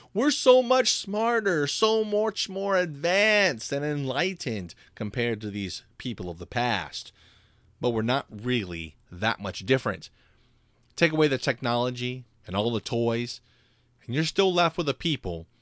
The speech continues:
who still have the same types of attitudes, the same types of personalities as we have today. Adversity can come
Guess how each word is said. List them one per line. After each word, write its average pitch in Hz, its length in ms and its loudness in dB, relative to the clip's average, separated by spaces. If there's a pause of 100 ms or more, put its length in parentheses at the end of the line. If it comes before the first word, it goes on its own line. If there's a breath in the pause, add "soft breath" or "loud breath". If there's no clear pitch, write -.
(340)
who 127 100 -2
still 151 300 0
have 123 180 2
the - 80 -6
same 143 300 0
types 175 320 2
of 190 80 2
attitudes, 117 800 0 (520)
the - 80 -10
same 147 400 2
types 170 340 2
of 180 80 -2
personalities 127 1040 2 (520 soft breath)
as 117 220 2
we 131 140 2
have 113 200 2
today. 95 420 -2 (520)
Adversity 143 640 0
can 101 220 -6
come 82 480 0